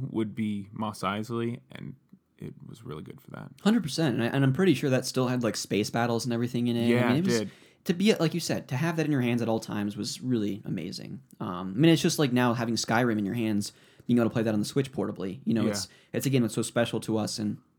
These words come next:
Speaker 2: to have that at all times portably is, is a really good thing. So, uh, but yeah, like you said, it, it's, what's interesting now though is you can actually download that on the Vita.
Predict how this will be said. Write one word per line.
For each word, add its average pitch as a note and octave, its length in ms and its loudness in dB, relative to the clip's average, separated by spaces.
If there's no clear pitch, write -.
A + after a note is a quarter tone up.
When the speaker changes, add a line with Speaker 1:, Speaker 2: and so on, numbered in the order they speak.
Speaker 2:
to - 40 -10
have A#2+ 120 -2
that - 180 -6
at A2 60 0
all A2 140 4
times A2+ 280 -2
portably C#3 340 -2
is, D#3+ 200 -6
is B2+ 140 -6
a B2 60 -2
really A#2+ 180 2
good G#2+ 180 -2
thing. A2+ 260 -2
So, - 280 -2
uh, - 80 -4
but B2+ 120 6
yeah, A#2 120 10
like A#2+ 180 4
you B2 60 0
said, G#2+ 180 -2
it, - 120 -8
it's, - 200 -6
what's E3+ 160 4
interesting G3+ 340 2
now D3+ 120 4
though C#3 80 4
is B2+ 100 2
you C#3+ 60 4
can D3 100 0
actually C3+ 200 0
download B2 400 4
that A#2 160 0
on A#2 100 0
the G#2+ 80 -2
Vita. B2+ 400 2